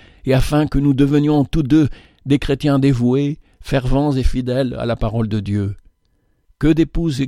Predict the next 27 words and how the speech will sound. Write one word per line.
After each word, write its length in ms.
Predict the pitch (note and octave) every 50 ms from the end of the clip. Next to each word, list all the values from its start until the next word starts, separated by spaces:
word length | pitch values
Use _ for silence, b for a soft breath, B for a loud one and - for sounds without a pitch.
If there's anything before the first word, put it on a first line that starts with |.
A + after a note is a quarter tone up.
| C3
qui 140 | - C#3+ C3
prient 340 | - - - C#3 C#3+ C#3+ B2+
et 60 | A#2
qui 160 | - C3 B2
présentent 500 | - - B2 A#2+ A2 B2 B2 B2 A#2 -
à 60 | A#2
peu 160 | - - A#2 G#2+
près 220 | - - A#2 A2+
la 120 | A2 A2
même 200 | G#2+ A2 G#2+ G#2
requête 580 | G2+ G#2 G#2+ G#2 - - G#2+ G#2 G2+ - _ -
à 120 | G#2 G2
la 80 | G2 G#2
réunion 320 | G2 G#2+ G#2 G2 G#2 G#2
de 100 | G2+ G2
Fulton 460 | F#2+ - - A#2+ - - - G#2+ G#2+ G#2+
Street. 360 | - - - - A2 G#2 - _ - - - _ _ _ _ _ - -
Puisse 340 | - B2+ B2+ C#3+ C#3 - -
la 180 | C#3 C3+ C3 B2+
bénédiction 580 | B2 C3 C3 C3+ C3 B2+ C3+ A#2+ - - D3+ D3+
du 100 | C#3 C3
Seigneur 400 | - - C#3+ C#3 C#3+ C#3+ C#3+ B2
reposer 400 | C3+ C#3 A#2 - C#3 B2 C3+ C3+
sur 240 | B2 - C3 A#2 A#2+
elles 180 | A#2 A2+ G#2
toutes. 400 | - - A2 G#2 G#2 - _ - F#2 F#2+ - _ _ _ _ _ _ _ _ _ _ _ _ _ _ _ _ _ _ _ _ _ -
Mais 380 | C3 D3 D3+ D3+ D3+ C#3+ -